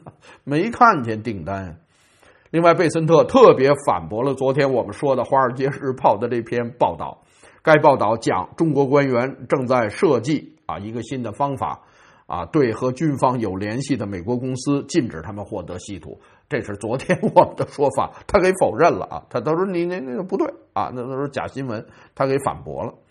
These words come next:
那我们就等着看吧，这才多长时间，用不了。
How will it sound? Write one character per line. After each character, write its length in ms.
那 200
我 120
们 80
就 80
等 200
着 80
看 300
吧， 260
这 200
才 200
多 160
长 200
时 160
间， 320
用 180
不 60
了。 320